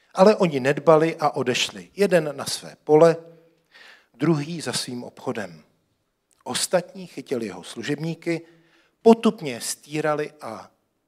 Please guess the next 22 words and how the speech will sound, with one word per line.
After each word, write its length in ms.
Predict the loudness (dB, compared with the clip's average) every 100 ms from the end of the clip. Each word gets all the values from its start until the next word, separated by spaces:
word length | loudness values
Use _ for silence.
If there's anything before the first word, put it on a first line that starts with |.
| -14
zabili 420 | -14 -12 -16 -18
je. 120 | -20 _ _ _ _ _ _ _
Tu 100 | -12
se 180 | -8 -8
král 460 | -6 -4 -2 -2
rozhněval. 640 | -4 -8 -6 -4 -4 -6 -12 _ _ _ _ _ -20 -20 -20 _ -4
Poslal 420 | -2 2 4 4
svá 300 | 4 0 0
vojska, 720 | -2 -4 -4 -6 -2 -2 -2 -8 _ -4
vrahy 280 | -2 -2 -4
zahubil 760 | -8 -8 -2 2 2 0 -6 -14 _
a 140 | -18 -16
jejich 480 | -14 -14 -14 -20
město 380 | -20 -14 -14 -16
vypálil. 580 | -20 -18 -16 -14 -14 -18 _ _ _ _ _ _ _ _ _ _
Potom 280 | -6 -2 0
řekl 240 | 0 0
svým 220 | -2 -4
služebníkům: 840 | -4 -4 -2 -2 -2 -8 -12 -16 -18 _ _ _ _ _ _ _ _ -14
„Svatba 640 | -4 4 4 4 -10 -12 -14
je 100 | -14
připravená, 840 | -10 -12 -10 -10 -8 -8 -10 -12